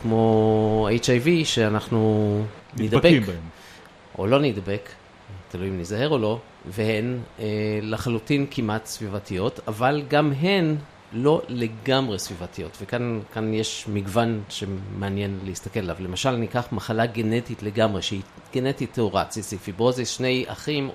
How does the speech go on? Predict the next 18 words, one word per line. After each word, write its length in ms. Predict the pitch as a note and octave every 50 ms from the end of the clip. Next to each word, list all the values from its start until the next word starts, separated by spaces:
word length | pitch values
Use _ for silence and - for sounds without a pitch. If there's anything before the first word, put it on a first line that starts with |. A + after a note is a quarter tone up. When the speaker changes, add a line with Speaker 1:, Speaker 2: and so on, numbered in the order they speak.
| - G#2+
Speaker 1:
בדיוק 320 | A2+ A#2 C#3+ E3 D#3 -
אותה 200 | D3 C3+ - C3+
מוטציה, 600 | B2+ B2 B2 - - C3 B2+ - - B2+ A#2 A#2 A#2 - - - - - -
אותה 220 | - - - - C#3+
מחלה, 440 | C3 A#2+ - - A2+ A2+ A#2+ C3 C#3 - - -
אחד 340 | G#2+ - - - C#3 C#3+ C#3 - - - - - - - -
חולה 240 | - - B2+ B2+ C3+
מאוד 280 | B2+ B2 C3 D3 D#3 -
קשה, 400 | - - B2+ - - C#3 C3+ D3 D#3 - - - - - - - - - - - -
ואחד, 460 | A2 A2+ A#2 - - D3+ D3+ D#3 D#3 D3+ - - - - - -
המחלה 360 | - A#2+ A#2+ - - B2+ B2 B2
מתפתחת 540 | B2 A2+ - - A#2 - B2+ A#2+ - -
אצלו 260 | B2+ A2 - - A2 G2
בגיל 260 | G2+ G2 G2+ G2+ G2
יותר 260 | F#2 - - C#3 C3
מאוחר, 500 | C3 C#3 C3 B2 - - B2 A#2 A2+ A2 G#2+ - - - - - - - - - - - - - -
יותר 320 | G2 G#2 - - C3+ C3
קלה. 320 | B2 - B2 A#2 A2 G#2+